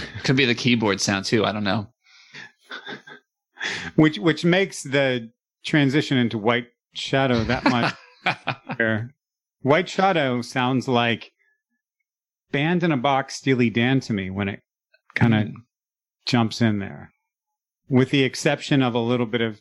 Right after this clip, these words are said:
Speaker 2: trippy Larry Fast synth work.
Speaker 1: Yeah.
Speaker 2: I don't know what the idea is. Like, these last two songs can potentially make someone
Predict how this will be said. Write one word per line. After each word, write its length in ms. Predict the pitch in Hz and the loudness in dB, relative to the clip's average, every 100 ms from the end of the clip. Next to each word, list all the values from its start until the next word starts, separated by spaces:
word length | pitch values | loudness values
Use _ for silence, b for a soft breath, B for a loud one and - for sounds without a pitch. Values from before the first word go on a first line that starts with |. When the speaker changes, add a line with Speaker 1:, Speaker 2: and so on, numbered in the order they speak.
| _ | _
Speaker 2:
trippy 600 | - 143 135 120 113 107 117 | -4 0 2 2 2 0 -4
Larry 400 | 202 139 123 117 | -2 0 0 0
Fast 580 | 107 117 113 113 110 - - | -2 -2 -2 -2 -8 -14 -16
synth 400 | - 127 120 113 | -4 -2 -2 -6
work. 400 | 101 95 95 - _ _ _ _ _ _ _ _ _ _ _ _ | -10 -10 -12 -20 _ _ _ _ _ _ _ _ _ _ _ _
Speaker 1:
Yeah. 540 | - 101 92 92 107 104 - _ _ - | -2 0 -4 -8 -10 -14 -20 _ _ -6
Speaker 2:
I 100 | 160 | -4
don't 220 | 175 - _ | -4 -8 _
know 600 | 185 147 147 143 127 117 185 | -4 0 0 0 -2 -8 -16
what 680 | 147 117 113 120 123 139 - _ _ - | -14 -10 -6 -2 2 0 -2 _ _ -2
the 240 | 131 127 | 0 2
idea 640 | 127 117 117 135 135 123 123 | 0 -4 0 2 2 -2 -10
is. 600 | 131 117 123 - - - - | -16 -16 -16 -16 -18 -10 -2
Like, 160 | 135 | -2
these 200 | - 147 | -2 -4
last 440 | 156 160 170 - - | 0 0 0 -4 -4
two 160 | 156 | -4
songs 880 | 127 165 160 139 110 101 107 - - _ _ _ _ _ _ _ _ _ _ _ _ _ _ _ _ _ | 0 2 4 2 -2 -6 -8 -10 -12 _ _ _ _ _ _ _ _ _ _ _ _ _ _ _ _ _
can 640 | - - 175 214 139 123 120 | -8 -2 0 0 0 -2 -2
potentially 640 | 120 - 180 175 123 120 | -4 0 0 -2 -8 -8
make 240 | 120 131 - | -8 -10 -8
someone 540 | 139 135 135 135 | -4 -2 0 0